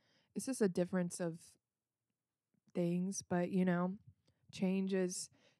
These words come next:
change is inev-, inevitable, and I was just thinking, like, <sighs> there's a lot. <laughs> But that's also 'cause I think a lot, remember?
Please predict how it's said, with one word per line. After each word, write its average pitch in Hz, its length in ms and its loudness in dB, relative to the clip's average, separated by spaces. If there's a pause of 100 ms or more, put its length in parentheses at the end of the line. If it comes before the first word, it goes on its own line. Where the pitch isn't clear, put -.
change 180 240 0
is 208 120 0
inev-, 311 280 0 (240)
inevitable, 190 760 4 (100)
and 170 800 0 (1200)
I 214 80 6
was 214 100 6
just 240 220 -2
thinking, 185 480 0
like, 185 380 -4 (1200)
<sighs> - 420 -12
there's 175 180 0
a - 60 -12
lot. - 200 -10 (100)
<laughs> 220 80 0 (1300)
But 294 100 4
that's 320 160 4
also 277 240 -2
'cause 339 180 -8
I 262 300 -2 (100)
think 226 140 -6
a 180 80 -2
lot, - 260 -4
remember? 190 480 -4